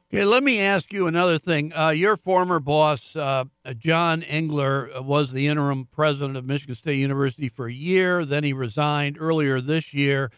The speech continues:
Um, he, I think you were doing some work with, uh, John Engler and or the Board of Trustees of Michigan State while he was the interim president. Um, it l-, appears to me, and I'm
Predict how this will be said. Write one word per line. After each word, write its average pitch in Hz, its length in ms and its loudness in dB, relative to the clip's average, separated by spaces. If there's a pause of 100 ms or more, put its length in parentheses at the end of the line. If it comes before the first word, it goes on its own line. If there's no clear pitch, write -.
Um, 147 480 2 (120)
he, 170 220 -14
I 165 300 0 (180)
think 226 220 -4
you 196 100 0
were 160 140 4
doing 165 300 2
some 180 360 -2
work 160 400 2 (100)
with, 147 680 0
uh, 147 380 2 (380)
John 151 540 0
Engler 160 480 0
and 147 280 0
or 147 220 4
the 139 100 -2
Board 143 240 0
of 131 120 -4
Trustees 147 640 0
of 123 80 -10
Michigan 139 380 -6
State 151 460 0 (120)
while 156 400 4
he 160 160 0
was 151 160 -2
the 147 160 0
interim 143 240 -2
president. 147 680 0
Um, 147 360 0 (160)
it 175 140 -2
l-, 160 180 -16 (160)
appears 277 640 0
to 131 100 -10
me, 101 340 -8
and 123 240 -6
I'm 151 240 -2